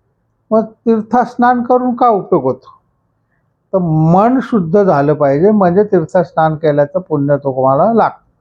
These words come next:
तुकाराम महाराज सांगतात, "एक शांती, क्षमा आणि दया, जोपर्यंत तुमच्यापाशी नाहीत, तोपर्यंत तीर्थयात्रा केल्याच्या गर्वाचे तुम्ही उगत स्पंदन करत आहात." म्हणजे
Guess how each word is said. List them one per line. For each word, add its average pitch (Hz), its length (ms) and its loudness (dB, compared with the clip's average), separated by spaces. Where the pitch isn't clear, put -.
तुकाराम 185 460 0
महाराज 151 260 2
सांगतात, 151 500 -2
"एक 214 260 -2
शांती, 208 480 -2
क्षमा 196 460 0
आणि 185 220 0
दया, 156 360 2
जोपर्यंत 214 560 2
तुमच्यापाशी 185 720 -2
नाहीत, 160 500 0
तोपर्यंत 202 520 0
तीर्थयात्रा 202 800 0
केल्याच्या 160 840 2
गर्वाचे 160 800 0
तुम्ही 185 500 0
उगत 175 460 0
स्पंदन 175 640 -2
करत 160 360 -2
आहात." 143 240 0
म्हणजे 151 280 -2